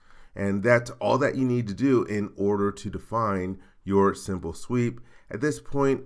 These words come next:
I can hit the check mark. Middle mouse button will do the same thing as that. All right, so that's good for the first one. I'm going to show you some of the other different options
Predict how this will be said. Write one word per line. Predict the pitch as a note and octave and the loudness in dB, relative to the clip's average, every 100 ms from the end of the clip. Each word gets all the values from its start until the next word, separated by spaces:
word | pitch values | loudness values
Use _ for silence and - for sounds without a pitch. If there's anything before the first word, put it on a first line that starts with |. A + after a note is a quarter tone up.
| - | -4
I | F#2+ G2 | -2 -2
can | G2+ F#2 | -2 -4
hit | F#2+ F#2+ | -6 -8
the | F#2 F2+ F2 - _ - | -6 -4 -6 -10 _ -20
check | - C#3+ C3 - | -2 0 0 0
mark. | B2 B2 B2 - - _ - | 2 4 2 -4 -20 _ -2
Middle | A#2 A2+ | 2 4
mouse | G#2 G#2 - | 4 4 2
button | G2 D2 G2 F#2+ - - - | 0 0 -4 -6 -12 -20 -6
will | F#2 G2+ | -2 -2
do | D#2 F#2+ F#2 | 0 0 0
the | D2 F2+ | -2 -6
same | - E2+ E2+ E2+ | -6 -8 -8 -10
thing | - E2 E2 | -10 -10 -10
as | C#2 E2+ - | -10 -10 -6
that. | F#2+ D2+ - - - _ - - - - | -6 -6 -12 -20 -20 _ -20 -20 -10 4
All | |
right, | C#3+ | 4
so | C3+ | 6
that's | C3+ G3 | 4 4
good | G3 G3 | 4 2
for | - C3 | 2 0
the | G#2+ | 0
first | - G#2 G2 - | -2 2 2 2
one. | G#2+ G2+ | 0 2
I'm | C3+ | 2
going | D#3+ D3 | 2 2
to | B2 | -2
show | - B2+ A#2+ | 0 4 6
you | A#2 A#2 F#2 | 4 0 -2
some | - G#2+ G#2+ | -2 0 2
of | G2 F#2+ | 0 0
the | F#2+ F#2+ | -2 -4
other | E2+ F#2 F#2+ | -4 -2 -2
different | F2+ G2 F#2+ F2+ - | 0 -4 -4 -8 -6
options | F2 E2+ - F#2 F#2 | -4 -4 -6 -6 -6